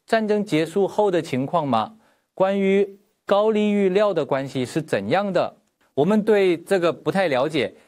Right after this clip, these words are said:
我在高中的韩国历史教科书里查了这部分，通常是这样介绍的：解释到贵州大处理，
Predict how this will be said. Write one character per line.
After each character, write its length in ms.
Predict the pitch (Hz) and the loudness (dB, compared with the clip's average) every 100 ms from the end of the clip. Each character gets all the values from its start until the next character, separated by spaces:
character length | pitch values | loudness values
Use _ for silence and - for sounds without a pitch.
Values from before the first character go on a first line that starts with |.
| _ | _
我 260 | 139 180 | 0 2
在 160 | 214 262 | 2 0
高 380 | 254 - 294 311 | 0 0 0 0
中 260 | 302 294 | 0 0
的 340 | 254 233 196 156 _ _ _ | 2 2 0 -4 _ _ _
韩 460 | - - 151 196 233 | -18 -4 -2 0 0
国 200 | 226 220 | 0 0
历 200 | 233 220 | 0 -2
史 420 | - 151 156 156 - _ _ | -2 0 0 -4 -16 _ _
教 240 | 233 233 | -2 -2
科 180 | 240 226 | -2 -4
书 220 | 226 233 | -2 -2
里 120 | 165 | -2
查 300 | 107 - 117 | -4 -6 -4
了 160 | 139 156 | -2 -2
这 180 | 156 156 | -2 -4
部 160 | 147 | -4
分， 320 | 123 143 120 92 _ _ _ _ _ | -4 -2 -4 -6 _ _ _ _ _
通 240 | - 247 | -2 0
常 240 | 220 156 156 | 0 -2 -2
是 140 | 165 | -4
这 160 | 160 247 | 0 0
样 240 | 208 143 | 0 -2
介 200 | 147 160 | -2 -4
绍 220 | 143 151 | 0 -2
的： 160 | 110 95 | 0 -4
解 260 | - 135 | -2 -2
释 200 | 151 185 | 0 -2
到 180 | 160 147 135 _ | -2 -2 -4 _
贵 240 | - 269 214 | -2 0 2
州 240 | 202 190 | 2 0
大 180 | 190 165 | 0 -2
处 260 | - 143 147 | -4 -4 0
理， 320 | 156 165 | 2 0